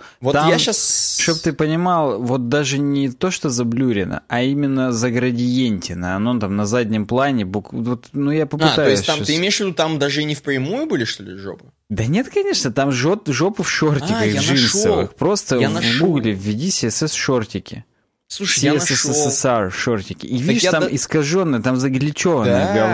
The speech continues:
Speaker 2: говно.
Speaker 1: да... А, так я думал, там вообще жесть, а там
Speaker 2: Да
Speaker 1: че-то
Speaker 2: как
Speaker 1: так там
Speaker 2: будто
Speaker 1: даже и
Speaker 2: в
Speaker 1: не
Speaker 2: том-то
Speaker 1: видно.
Speaker 2: и дело, вот именно. Это тем больше еще и пук, так скажем.
Speaker 1: Ну, окей, так вот, Вадим Макеев, э, написал, что, значит, э, в своем твиттере,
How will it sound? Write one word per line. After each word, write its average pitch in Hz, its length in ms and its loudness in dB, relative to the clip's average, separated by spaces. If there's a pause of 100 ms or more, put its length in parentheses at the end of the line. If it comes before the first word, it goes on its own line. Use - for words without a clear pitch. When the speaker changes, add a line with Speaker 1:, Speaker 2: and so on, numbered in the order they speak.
(100)
Speaker 2:
говно. 90 120 0
Speaker 1:
да... - 120 -4 (320)
А, 220 300 0
так 147 180 -4
я 170 120 0
думал, 202 260 0
там 190 220 -6
вообще 202 400 -2
жесть, 175 480 -8
а 120 80 -10
там 156 180 -4
Speaker 2:
Да 151 80 -2
Speaker 1:
че-то 156 140 -6
Speaker 2:
как 214 100 0
Speaker 1:
так - 120 -2
там 160 100 2
Speaker 2:
будто 165 140 2
Speaker 1:
даже 170 200 2
и 175 40 2
Speaker 2:
в - 20 6
Speaker 1:
не 160 60 4 (120)
Speaker 2:
том-то 175 160 0
Speaker 1:
видно. 160 160 4
Speaker 2:
и 160 60 2
дело, 135 640 2
вот 107 280 -2
именно. 98 640 0 (440)
Это 120 260 0
тем 165 340 0
больше 165 440 2
еще 127 280 0
и 143 160 2
пук, - 540 -2 (120)
так 107 200 -2
скажем. 95 580 -2 (320)
Speaker 1:
Ну, 196 260 2
окей, 208 360 0
так 160 160 0
вот, 160 220 0
Вадим 143 320 -2
Макеев, 101 500 -4 (160)
э, 113 100 -6
написал, 123 340 -2
что, 98 540 -4
значит, 107 380 -6
э, 92 200 -14
в - 80 -12
своем 110 280 -2
твиттере, 117 460 -10